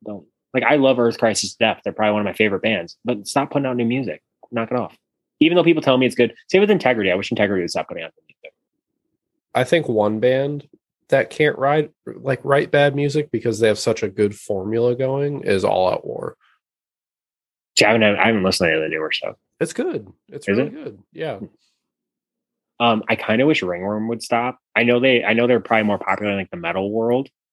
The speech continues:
Speaker 1: I love, like, the first two, like, Ringworm albums. Um, but, like, I don't know what they're doing now. I know they're trying to be more metal, but then, like, don't get mad when you go on to hardcore shows. Don't, don't play hardcore shows if you're mad about it. Like,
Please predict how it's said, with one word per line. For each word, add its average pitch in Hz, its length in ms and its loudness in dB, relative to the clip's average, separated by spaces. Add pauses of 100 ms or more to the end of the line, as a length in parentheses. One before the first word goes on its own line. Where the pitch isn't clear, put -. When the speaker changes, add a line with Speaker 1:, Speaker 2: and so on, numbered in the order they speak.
(320)
Speaker 1:
I 131 140 4
love, 95 560 -2
like, 90 180 -4
the - 80 -14
first - 340 -10
two, 92 360 -6 (120)
like, 90 220 -16
Ringworm 98 480 -8 (160)
albums. 107 400 -6 (400)
Um, 165 320 -4 (800)
but, 98 120 4
like, 85 240 0 (140)
I 90 80 -6
don't 107 160 -2
know 92 80 0
what 87 120 -2
they're 85 100 -6
doing 82 300 -8
now. 82 380 -12 (160)
I 127 60 4
know 139 160 4
they're 127 80 4
trying 123 160 2
to 110 40 2
be 107 100 2
more 98 180 -2
metal, 82 400 -8 (100)
but 104 100 -2
then, 135 140 2
like, 127 140 2
don't 147 120 2
get 180 140 2
mad 117 240 2
when 101 100 -4
you 98 100 -2
go 98 80 -4
on 95 100 -4
to 87 80 -10
hardcore 92 360 -8
shows. - 340 -12 (100)
Don't, 175 320 2
don't 220 240 2 (100)
play 214 180 4
hardcore 175 340 2
shows 113 200 0
if 110 60 -4
you're 110 100 2
mad 101 240 0
about 76 240 -8
it. 73 60 -16 (1200)
Like, 90 260 0